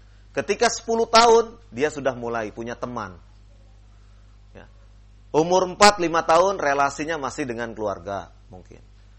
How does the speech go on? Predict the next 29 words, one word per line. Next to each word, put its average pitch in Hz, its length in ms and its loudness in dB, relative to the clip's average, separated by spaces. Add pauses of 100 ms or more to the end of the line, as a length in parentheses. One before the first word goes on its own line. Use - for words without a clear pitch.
(220)
Lima 156 320 2
tahun, 185 400 2
enam 175 160 -2
tahun, 185 400 2
sudah 123 400 -2
mulai 127 240 -4
punya 123 320 -10
teman. 107 400 -10 (920)
Dia 139 280 0
orientasinya 147 640 0
sudah 143 240 -4
tidak 139 240 -4
di 143 120 -4
rumah 147 240 -4
lagi. 165 400 -6 (800)
Ya. 90 160 -20 (240)
Yang 135 320 -2
dulu 165 160 0
umur 156 240 -2
tiga 143 240 2
tahun, 156 320 0
empat 151 160 0
tahun, 156 400 2
masih 139 320 -6 (320)
ayah, 131 560 -2 (240)
ibu, 131 560 -6 (400)
ya. 92 160 -18 (800)
Umi, 117 360 -6
abi. 131 560 -4